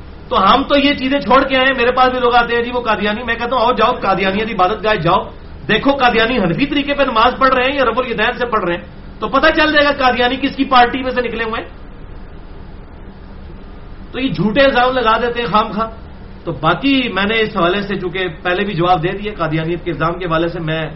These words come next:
مزید اس کی طرف نہیں جانا چاہتا۔ باقی یہ سب کے لیے میری طرف سے پھکی لے جائیں۔ سیدنا سلمان فارسی رضی اللہ تعالیٰ عنہ، یہ کون تھے پہلے؟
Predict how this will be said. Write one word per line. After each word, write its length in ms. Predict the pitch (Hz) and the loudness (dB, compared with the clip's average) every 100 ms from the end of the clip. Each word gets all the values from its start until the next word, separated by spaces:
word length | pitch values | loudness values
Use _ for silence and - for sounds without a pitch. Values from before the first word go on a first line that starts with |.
| - | -12
مزید 420 | 135 139 165 180 170 | -10 -4 -4 -4 -6
اس 80 | 160 | -6
کی 80 | 165 | -6
طرف 200 | 156 151 - - | -6 -8 -10 -12
نہیں 180 | 143 180 | -6 -4
جانا 240 | 185 185 190 | -2 -2 -2
چاہتا۔ 260 | 190 202 202 - - - - | -2 -4 -6 -10 -16 -16 -2
باقی 240 | 175 202 247 | 2 2 -2
یہ 80 | |
سب 300 | 240 - 320 | -2 2 2
کے 100 | 311 | 2
لیے 120 | 247 220 | 0 0
میری 180 | 208 | -2
طرف 180 | 208 202 | -4 -6
سے 100 | 202 | -6
پھکی 280 | 156 165 190 | -6 -6 -4
لے 180 | 170 160 | -2 -2
جائیں۔ 280 | 196 - - - - - - - - - - - - - - | -2 -6 -14 -16 -16 -16 -18 -18 -16 -16 -18 -16 -16 -16 -16
سیدنا 640 | - - 277 339 330 294 277 269 | -8 0 4 6 6 6 4 2
سلمان 340 | 233 214 226 226 180 | 0 4 2 2 2
فارسی 460 | 196 190 170 160 - | 2 2 -4 -6 -4
رضی 220 | 180 175 | -4 -2
اللہ 320 | 180 165 175 160 | 0 0 0 0
تعالیٰ 240 | 160 156 156 | 0 0 0
عنہ، 180 | 120 101 - - - - | -4 -10 -12 -16 -16 -10
یہ 100 | 185 | -4
کون 320 | 214 269 302 277 | 0 2 2 2
تھے 80 | 254 | 2
پہلے؟ 240 | 196 190 | 2 2